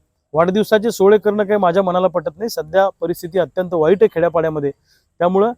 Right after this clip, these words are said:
शेतकऱ्यांना तातडीनं पीक कर्ज मिळालं पाहिजे, कर्जमुक्ती झाली पाहिजे महाराष्ट्रातल्या शेतकऱ्यांची.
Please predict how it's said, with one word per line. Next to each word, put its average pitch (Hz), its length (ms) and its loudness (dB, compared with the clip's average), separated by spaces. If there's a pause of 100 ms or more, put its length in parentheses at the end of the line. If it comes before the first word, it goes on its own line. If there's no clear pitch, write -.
(260)
शेतकऱ्यांना 202 540 0
तातडीनं 190 440 0 (100)
पीक 165 140 -4
कर्ज 202 180 4
मिळालं 208 280 6
पाहिजे, 208 300 0 (320)
कर्जमुक्ती 202 480 4
झाली 190 180 6
पाहिजे 214 240 4
महाराष्ट्रातल्या 190 600 0
शेतकऱ्यांची. 190 560 -4